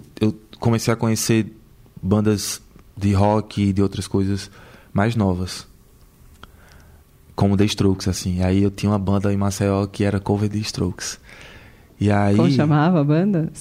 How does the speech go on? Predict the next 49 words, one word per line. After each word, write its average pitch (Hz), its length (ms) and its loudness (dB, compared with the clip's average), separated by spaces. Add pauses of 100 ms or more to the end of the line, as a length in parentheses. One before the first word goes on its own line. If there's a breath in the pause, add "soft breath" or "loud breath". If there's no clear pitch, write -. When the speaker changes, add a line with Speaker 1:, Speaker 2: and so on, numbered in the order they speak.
(640)
Speaker 2:
Strokes - 360 -2
Speaker 1:
Ah, 127 120 0
Speaker 2:
também. 120 180 2
Speaker 1:
depois 160 400 2
virou 165 260 4
Troco 160 320 0
em 156 80 0
Bala, 110 400 0
que 92 100 -2
era 107 100 0
uma, 113 140 0
uma 110 240 0
banda 110 280 0
que, 120 300 2
de 110 120 -4
música 113 240 0
autoral, 120 420 2
porque 123 300 -2
quando 123 300 -2
a, 131 80 -2 (200)
quando 117 200 -2
a 123 40 0
banda 104 200 -2
tinha 104 260 -4
essa, 98 580 -2 (640 soft breath)
ti-, 113 180 -2
fazia 101 440 0
cover, 110 440 0 (320 loud breath)
teve 117 160 0
um - 20 0
momento 123 340 -2
que - 80 -2
a 120 180 0
banda 110 280 -2
começou 120 300 0
a - 20 2
encher - 160 0
o 127 60 2
saco, 95 360 -4
assim, 90 220 -6
tipo, 92 240 -4
"Ah, 107 240 0
eu 104 60 -2
não, 107 220 -2
não 113 100 -2
quero 156 180 0
mais 147 140 0
tocar 131 220 -2
cover, 104 340 0